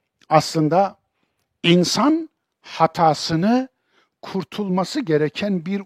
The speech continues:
ur gibi görüyor mu, görmüyor mu? Hatasıyla özdeşleşen insan hatasından kurtulamaz. Niye?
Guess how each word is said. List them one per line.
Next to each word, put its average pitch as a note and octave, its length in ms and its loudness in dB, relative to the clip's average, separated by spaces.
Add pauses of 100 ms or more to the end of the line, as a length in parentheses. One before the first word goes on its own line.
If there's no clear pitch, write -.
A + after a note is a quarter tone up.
(120)
ur A#3 280 -2
gibi D3+ 340 -4
görüyor D#3+ 400 -4
mu, A3+ 180 -2
görmüyor A#2 480 -8
mu? D#2+ 160 -20 (1300)
Hatasıyla G3+ 840 4
özdeşleşen F3+ 1080 0
insan F3+ 640 -4 (420)
hatasından D#3 800 -2
kurtulamaz. A2 880 -14 (360)
Niye? E3+ 380 2